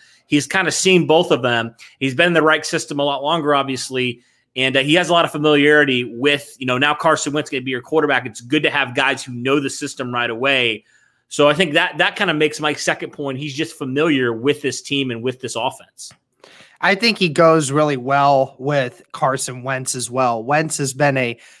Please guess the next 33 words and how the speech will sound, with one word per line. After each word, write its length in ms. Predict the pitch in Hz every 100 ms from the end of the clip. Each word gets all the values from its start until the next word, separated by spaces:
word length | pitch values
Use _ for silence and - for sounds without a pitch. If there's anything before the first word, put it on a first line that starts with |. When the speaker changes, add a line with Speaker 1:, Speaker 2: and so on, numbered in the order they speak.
| _ _
Speaker 2:
pretty 300 | - 269 226
tight 340 | - 208 202
end 260 | 196 196 180
friendly 400 | 190 185 180 170
kind 380 | - 175 175 160
of, 260 | 139 135 -
uh, 300 | 147 135 123
quarterback, 680 | - 214 226 180 160 151 -
especially 520 | - 190 185 180 160
in 40 |
the 100 | 143
red 300 | 127 170 196
zone. 400 | 147 147 135 131 - _ _ _ -
And 100 | 170
I 80 |
think 300 | 165 180 165
Mo 100 | 170
Alie-Cox 680 | 170 170 165 147 170 165 -
could 300 | - 156 139
really 200 | 147 202 170
<laughs> 40 | 185
use 680 | 143 180 214 180 143 - - _ _
something 380 | - 202 160 165
like 260 | 156 147 147
that 240 | 147 135
because, 520 | 151 143 165 151 -
you 60 | 180
know, 140 | 175
Phillip 260 | 170 240 208
Rivers 460 | 165 240 214 185 160
liked 320 | 165 165 156
to 80 | 160
hit 260 | 143 160